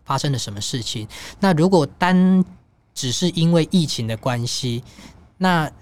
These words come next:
照理来说的话，所有的咖啡业者，所有的连锁咖啡业者应该都是要亏损的状态。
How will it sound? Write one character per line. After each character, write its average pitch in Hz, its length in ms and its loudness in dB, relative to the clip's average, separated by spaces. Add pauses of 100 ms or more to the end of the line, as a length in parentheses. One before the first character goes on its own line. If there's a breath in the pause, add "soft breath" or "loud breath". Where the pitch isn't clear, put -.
(120)
照 160 380 4
理 120 400 -4
来 120 180 -2
说 135 240 -2
的 120 100 -4
话， 117 320 -2
所 147 220 -2
有 170 80 4
的 139 80 0
咖 131 180 -2
啡 135 140 -2
业 131 180 0
者， 101 220 -12 (100)
所 - 180 -2
有 202 40 4
的 170 80 4
连 143 180 2
锁 143 160 -2
咖 131 200 -4
啡 135 140 -2
业 131 200 0
者 98 220 -8
应 139 160 -4
该 156 160 -2
都 147 160 -2
是 139 140 -2
要 120 180 -2
亏 123 120 -8
损 110 160 -8
的 92 80 -14
状 101 240 -8
态。 - 220 -10